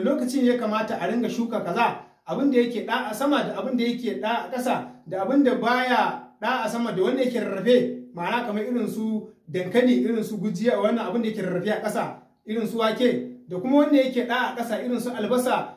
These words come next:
irin su, a, abin da ya shafi, a, abin da yake ɗa a ƙasa, da kuma wanda yake sama,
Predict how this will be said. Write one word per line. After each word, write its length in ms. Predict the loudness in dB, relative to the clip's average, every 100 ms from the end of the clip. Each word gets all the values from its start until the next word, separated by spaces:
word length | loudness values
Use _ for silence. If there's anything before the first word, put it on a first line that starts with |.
| _
irin 220 | -4 -2 0
su, 420 | 4 6 8 6
a, 280 | 2 0 -2
abin 180 | -2 2
da 80 | 2
ya 60 | 2
shafi, 540 | 0 -2 -2 -2 -6 -14 _ _
a, 640 | -4 -2 0 -2 -2 -6 -6
abin 200 | 2 4
da 60 | 4
yake 220 | 2 0
ɗa 40 | 2
a 200 | 2 0
ƙasa, 180 | -4 -2
da 80 | 0
kuma 140 | 2
wanda 160 | 4 4
yake 200 | 4 2
sama, 440 | 2 0 0 -4